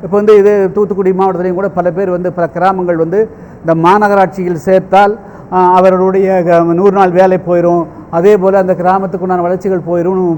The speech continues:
போராடுறாங்க. So, இது போல இந்த மாதிரி வந்து இல்லாத பிரச்சனைகள்லாம் உருவாக்குறாங்க.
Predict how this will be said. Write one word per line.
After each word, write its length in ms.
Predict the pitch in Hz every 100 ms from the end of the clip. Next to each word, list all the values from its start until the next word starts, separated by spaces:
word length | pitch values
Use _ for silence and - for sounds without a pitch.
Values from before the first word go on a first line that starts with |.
| 151
போராடுறாங்க. 480 | 175 170 160 156 127 - -
So, 140 | - 240
இது 140 | 220
போல 200 | 240 254
இந்த 180 | 208 208
மாதிரி 180 | 254 233
வந்து 340 | 226 240 202 - - - -
இல்லாத 360 | 170 208 233 233 202
பிரச்சனைகள்லாம் 540 | 190 214 214 233 185
உருவாக்குறாங்க. 640 | 214 196 185 156 151 180